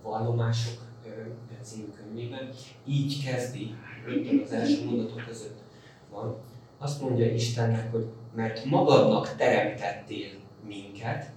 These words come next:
s nyugtalan a szívünk, míg csak meg nem pihen benned.” Egészen addig ilyen nyugtalan állapotban vagyunk, amíg, amíg nem találkozunk Istennel,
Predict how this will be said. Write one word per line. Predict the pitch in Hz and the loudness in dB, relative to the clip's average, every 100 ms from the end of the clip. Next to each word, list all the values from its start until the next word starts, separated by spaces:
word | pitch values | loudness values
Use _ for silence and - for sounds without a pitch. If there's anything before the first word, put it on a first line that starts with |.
| - - - - - | -18 -20 -20 -20 -12
s | - | -2
nyugtalan | 143 226 - - - 120 117 | 8 10 10 10 10 10 10
a | |
szívünk, | - - 156 156 120 110 113 117 - - - - - - | 6 4 4 4 6 6 6 6 4 -2 -4 -8 -16 -6
míg | 117 113 - | 0 0 0
csak | 117 117 120 | -2 -2 -2
meg | 135 131 | 0 0
nem | 123 117 113 | 2 0 -2
pihen | - - - - | -6 -8 -10 -10
benned.” | - 90 90 90 - - - - - - - - - | -8 -6 -6 -6 -10 -16 -20 -20 -20 -20 -20 -20 -2
Egészen | 165 170 139 139 127 | 4 6 6 6 6
addig | 131 120 117 | 6 6 6
ilyen | 117 117 | 6 8
nyugtalan | 143 - - - 110 | 6 6 4 2 2
állapotban | 107 107 - - 110 107 107 | 0 0 -2 -4 -2 -2 2
vagyunk, | 117 110 120 - - - - - | 4 4 4 4 2 -4 -8 -8
amíg, | 113 113 117 117 117 117 - - | -4 2 4 6 4 2 -4 -8
amíg | 117 117 | -8 -2
nem | 147 139 | 0 0
találkozunk | 120 127 120 - - - - | -2 -2 -2 -4 -8 -10 -10
Istennel, | 120 120 127 120 120 120 120 | -10 -8 -10 -10 -8 -8 -8